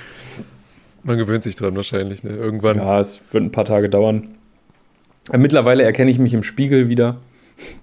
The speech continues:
Speaker 1: Hm, verstehe. Ja, krass.
Speaker 2: Ja.
Speaker 1: Jess, wir haben noch eine Neuigkeit. Eigentlich das, was du wahrscheinlich dachtest, was ich anspreche.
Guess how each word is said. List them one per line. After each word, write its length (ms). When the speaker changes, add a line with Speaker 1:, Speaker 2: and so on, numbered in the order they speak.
Speaker 1:
Hm, 260
verstehe. 480
Ja, 120
krass. 260
Speaker 2:
Ja. 120
Speaker 1:
Jess, 140
wir 60
haben 80
noch 140
eine 80
Neuigkeit. 440
Eigentlich 240
das, 260
was 160
du 100
wahrscheinlich 400
dachtest, 320
was 120
ich 120
anspreche. 500